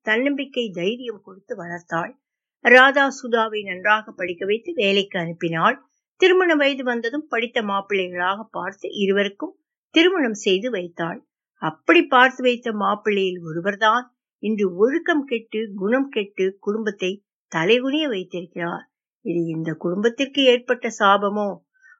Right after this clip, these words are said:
வாசலில் கணவன் குரல் கேட்டு பழைய நினைவுகளிலிருந்து மீண்டு எழுந்து வந்தாள் சீதா. கையில் நியூஸ் பேப்பருடன் வந்த ராமச்சந்திரன் சீதாவை பார்த்து, "என்னம்மா இது?" என்று கேட்டார்.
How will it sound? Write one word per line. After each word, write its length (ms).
வாசலில் 580
கணவன் 440
குரல் 300
கேட்டு 340
பழைய 380
நினைவுகளிலிருந்து 720
மீண்டு 340
எழுந்து 320
வந்தாள் 460
சீதா. 500
கையில் 420
நியூஸ் 360
பேப்பருடன் 580
வந்த 260
ராமச்சந்திரன் 760
சீதாவை 520
பார்த்து, 400
"என்னம்மா 500
இது?" 260
என்று 240
கேட்டார். 500